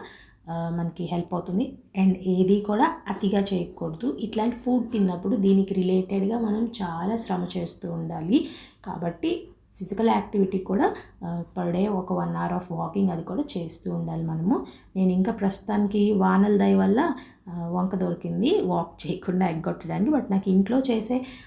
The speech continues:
ఆ, యాక్టివిటీ వీటి వల్ల సరిపోతుంది ప్రస్తుతం. Because నాకున్న ఫీట్ పెయిన్‌కి నేను అంతకంటే నడవలేకపోతున్నాను కూడా.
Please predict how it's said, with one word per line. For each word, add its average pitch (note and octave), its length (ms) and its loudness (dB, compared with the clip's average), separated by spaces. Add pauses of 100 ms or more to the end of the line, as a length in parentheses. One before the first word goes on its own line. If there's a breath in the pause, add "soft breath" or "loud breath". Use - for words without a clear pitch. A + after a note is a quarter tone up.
(140 loud breath)
ఆ, F#3 420 2
యాక్టివిటీ F#3 680 2
వీటి F3+ 220 0
వల్ల F3+ 300 -2 (1080)
సరిపోతుంది E3+ 720 0
ప్రస్తుతం. F3 840 -2 (280 loud breath)
Because G3 300 2
నాకున్న F3+ 360 2
ఫీట్ F#3+ 420 0
పెయిన్‌కి F#3+ 320 2
నేను G3+ 220 2
అంతకంటే F3+ 460 -2
నడవలేకపోతున్నాను E3+ 960 0
కూడా. E3+ 420 -4